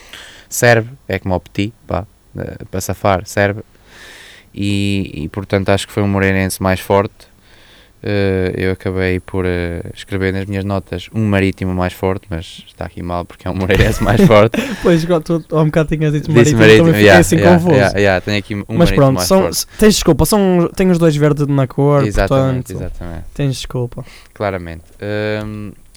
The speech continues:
Speaker 1: Nuno Manta Santos parece ser o homem escolhido, acho que ainda não mostrou para já estar à altura do desafio, mas foi o primeiro jogo e acho que daqui para a frente tem tudo para melhorar, até porque tem só três pontos e acho que pior do que isto é impossível.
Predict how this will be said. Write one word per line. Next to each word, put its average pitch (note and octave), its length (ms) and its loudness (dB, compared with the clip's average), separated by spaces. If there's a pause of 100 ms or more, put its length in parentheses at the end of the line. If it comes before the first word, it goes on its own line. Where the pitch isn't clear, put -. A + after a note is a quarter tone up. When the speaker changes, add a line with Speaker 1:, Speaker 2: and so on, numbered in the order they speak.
(800)
Speaker 1:
Nuno B2+ 200 -10
Manta C3+ 260 -6
Santos A#2+ 320 -6
parece A2+ 280 -4
ser A2+ 140 -2
o A2+ 80 0
homem G#2+ 400 -6
escolhido, A#2 640 -8
acho G#2+ 240 -10
que F#2+ 720 -8
ainda A2+ 240 -4
não A#2 120 -4
mostrou A2 400 -6
para A2 200 -6
já G#2 240 -4
estar G2+ 240 -8
à G2+ 40 -2
altura G2+ 280 -4
do G2 120 -8
desafio, G#2+ 580 -10 (240)
mas G2 920 -12
foi G2 400 -8
o F#2+ 240 -6
primeiro G2 380 -8
jogo G#2 420 -10 (840)
e F2 680 -10
acho E2 240 -10
que - 140 -16
daqui F2 240 -12
para F2+ 160 -8
a F2 40 -12
frente F#2 260 -10
tem G2 240 -10
tudo G2+ 180 -8
para F#2+ 140 -8
melhorar, G#2 360 -6
até D#2+ 200 -10
porque E2+ 180 -16
tem E2+ 160 -8
só E2+ 160 -8
três F2 220 -10
pontos F2+ 440 -14
e F2 180 -10
acho E2 220 -10
que - 180 -20
pior E2+ 280 -10
do E2 60 -10
que E2+ 100 -14
isto - 140 -14
é E2+ 40 -10
impossível. F2+ 440 -16